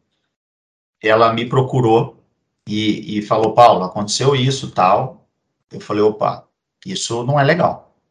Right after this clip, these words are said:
Falei: "Porque você ouviu, mas pode ter, e não importa quantas pessoas ouviram", eu perguntei:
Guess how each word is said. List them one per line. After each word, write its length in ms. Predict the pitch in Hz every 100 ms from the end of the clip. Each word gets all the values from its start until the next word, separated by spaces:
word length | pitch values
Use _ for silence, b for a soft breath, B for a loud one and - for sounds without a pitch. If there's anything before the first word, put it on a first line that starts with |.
| _ _ _ _
Falei: 220 | 98 95
"Porque 380 | - 107 - 113
você 400 | 98 107 - 131
ouviu, 560 | 165 175 123 143 202 165
mas 200 | 101 98
pode 420 | - 113 113 120
ter, 380 | 123 120 110 -
e 60 | 113
não 120 | 120
importa 460 | 131 131 143 147 139
quantas 380 | 143 135 131
pessoas 400 | - 107 - 110 104
ouviram", 300 | 101 123 131
eu 60 |
perguntei: 540 | 123 123 127 120 101